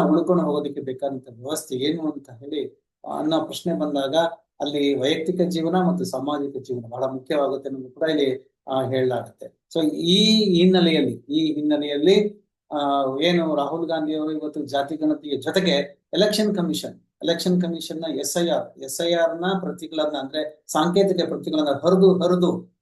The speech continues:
ಆ, ಒಂದು ಡಸ್ಟ್‌ಬಿನ್ ಗೆ ಹಾಕ್ತಾ ಇದ್ರು, ಡಸ್ಟ್‌ಬಿನ್, ಆ ಡಸ್ಟ್‌ಬಿನ್ ಗೆ ಹಾಕ್ತಾ ಇದ್ರು. ಅದರ ಅರ್ಥ ಇದು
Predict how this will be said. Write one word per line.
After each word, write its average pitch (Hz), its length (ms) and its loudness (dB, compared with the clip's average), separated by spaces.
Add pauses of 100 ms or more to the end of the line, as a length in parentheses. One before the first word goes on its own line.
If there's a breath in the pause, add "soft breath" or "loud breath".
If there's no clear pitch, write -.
(120)
ಆ, 151 200 0
ಒಂದು 151 460 -4
ಡಸ್ಟ್‌ಬಿನ್ 175 500 -2
ಗೆ - 60 -4
ಹಾಕ್ತಾ 147 300 -2
ಇದ್ರು, 143 560 2
ಡಸ್ಟ್‌ಬಿನ್, 151 500 -2 (400)
ಆ 135 40 -6
ಡಸ್ಟ್‌ಬಿನ್ 165 500 2
ಗೆ 160 60 0
ಹಾಕ್ತಾ 151 320 -2
ಇದ್ರು. 135 220 -2
ಅದರ 139 180 0
ಅರ್ಥ 143 240 0 (600)
ಇದು 190 400 2